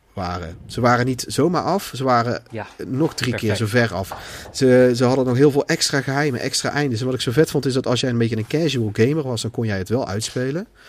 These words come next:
Speaker 1: Maar was jij de hardcore gamer die er graag nog wat meer eruit wil halen,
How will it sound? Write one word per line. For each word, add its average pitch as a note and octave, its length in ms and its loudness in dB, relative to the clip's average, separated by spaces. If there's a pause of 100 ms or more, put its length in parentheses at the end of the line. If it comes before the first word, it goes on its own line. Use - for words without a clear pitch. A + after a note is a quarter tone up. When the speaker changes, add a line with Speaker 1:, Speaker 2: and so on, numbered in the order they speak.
(340)
Speaker 1:
Maar G2+ 100 -6
was G#2 160 0
jij F#2+ 180 0
de F#2 60 -2
hardcore A2+ 640 0
gamer G2 180 -2
die F#2+ 100 -6
er G2 100 -6
graag G2+ 300 0
nog F#2 160 -6
wat F2 140 -6
meer E3 280 2
eruit A2+ 260 0
wil F#2+ 120 -4
halen, F#2+ 400 -4